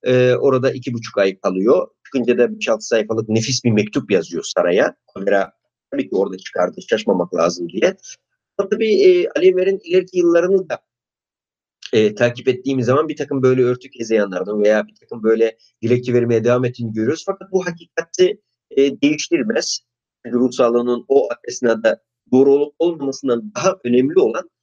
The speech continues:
gerçekten içerideki gözlemleri. Ama içeride gördüğü manzara ise gerçekten sefil bir manzara. Yani akıl hastalarına, e, çok kötü davranılan, yeniden Süleymaniye günlerine dönecek kadar sıkı bir disiplinin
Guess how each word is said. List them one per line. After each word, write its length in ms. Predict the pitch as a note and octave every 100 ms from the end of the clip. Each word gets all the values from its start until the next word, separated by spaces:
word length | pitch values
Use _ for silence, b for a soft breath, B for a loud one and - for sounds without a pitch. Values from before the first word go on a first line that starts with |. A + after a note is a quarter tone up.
| _ _ -
gerçekten 420 | F#3+ - - G3+
içerideki 540 | - - D#3 D#3 E3+ E3+
gözlemleri. 600 | C3+ C3 C#3+ C3+ B2 -
Ama 160 | G#2+ A#2
içeride 360 | - F#3 F3 F#3 -
gördüğü 320 | C#3 C#3+ F#3+
manzara 380 | B2+ B2 B2 D3
ise 240 | - -
gerçekten 460 | F#3 C3+ - - F#3+
sefil 360 | - D#3 E3+
bir 60 | D#3
manzara. 420 | D3 C#3+ C#3 A2+ D#2+
Yani 180 | G2+ E2+
akıl 220 | G#2+ A#2
hastalarına, 580 | G2+ - G#2 G2 B2 C#3 B B B
e, 200 | - A#2
çok 200 | C#3 D#3
kötü 220 | B2 A2+
davranılan, 460 | G2+ F#2+ F#2+ F2 G#2+
yeniden 560 | A#2+ B2 D3 C#3 C3+ - _
Süleymaniye 640 | _ - B2+ B2 B2 B2 A#2+
günlerine 560 | A2+ A#2 A#2+ A#2 A#2
dönecek 440 | A#2 B2 C3 C3 -
kadar 340 | - G2+ - _ _ _
sıkı 380 | - _ - -
bir 200 | B2+ A2
disiplinin 600 | A2+ - - A2+ A2